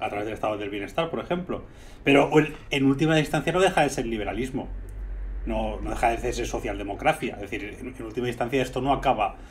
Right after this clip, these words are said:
con el sistema capitalista. Hombre, es pref-, es preferible, evidentemente, a un Estado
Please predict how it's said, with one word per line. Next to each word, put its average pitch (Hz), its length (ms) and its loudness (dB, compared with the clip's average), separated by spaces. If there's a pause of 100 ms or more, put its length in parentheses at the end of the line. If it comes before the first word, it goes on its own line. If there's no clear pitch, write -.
(300)
con 139 100 4
el 127 80 6
sistema 120 280 0
capitalista. 107 640 -2
Hombre, 139 300 2
es 139 160 -4
pref-, - 260 -8
es 131 140 2
preferible, 165 720 8 (460)
evidentemente, 127 760 2
a 120 300 6
un 131 140 4
Estado 135 500 4